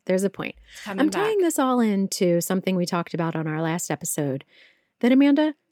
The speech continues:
Speaker 1: my strawberries and blueberries stayed
Speaker 2: <laughs>
Speaker 1: totally fresh in my glass storage containers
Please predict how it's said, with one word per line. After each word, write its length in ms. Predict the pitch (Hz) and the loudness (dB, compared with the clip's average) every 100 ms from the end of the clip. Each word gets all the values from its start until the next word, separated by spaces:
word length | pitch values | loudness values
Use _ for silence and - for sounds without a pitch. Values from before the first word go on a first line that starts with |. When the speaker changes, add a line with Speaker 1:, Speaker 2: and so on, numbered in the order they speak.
| _ | _
Speaker 1:
my 120 | 302 523 | -2 -2
strawberries 840 | - - 127 147 202 247 254 254 | -4 -4 -2 0 2 4 2 2
and 180 | - 185 | 0 -2
blueberries 720 | 175 170 185 190 196 208 - - _ - | -2 -2 -2 0 0 0 -4 -14 _ -12
stayed 400 | - - 233 220 | -8 2 2 4
Speaker 2:
<laughs> 160 | 277 | 0
Speaker 1:
totally 600 | - 240 277 294 311 302 285 | -4 2 4 6 4 4 2
fresh 640 | 240 240 233 - - - - - 285 233 - 247 | 0 -2 0 0 -2 -2 -6 -10 -12 -12 -10 -4
in 140 | 226 240 | 2 4
my 140 | 208 | 2
glass 340 | 196 196 208 - | 2 0 0 0
storage 340 | 202 190 185 | 2 2 0
containers 540 | 202 180 175 151 160 | -2 -2 -2 -2 -6